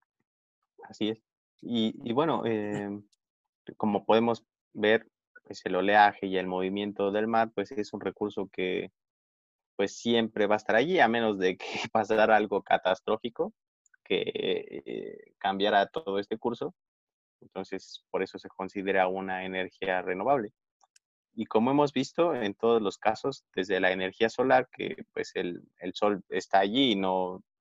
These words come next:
a menos igual de que pasara alguna cosa catastrófica,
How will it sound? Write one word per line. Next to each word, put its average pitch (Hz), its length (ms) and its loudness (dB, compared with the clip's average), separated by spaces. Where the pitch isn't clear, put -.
a 87 100 -2
menos 101 300 -2
igual 98 260 6
de 92 100 -2
que - 120 -2
pasara - 360 0
alguna 92 380 -2
cosa 95 280 -4
catastrófica, 127 800 -2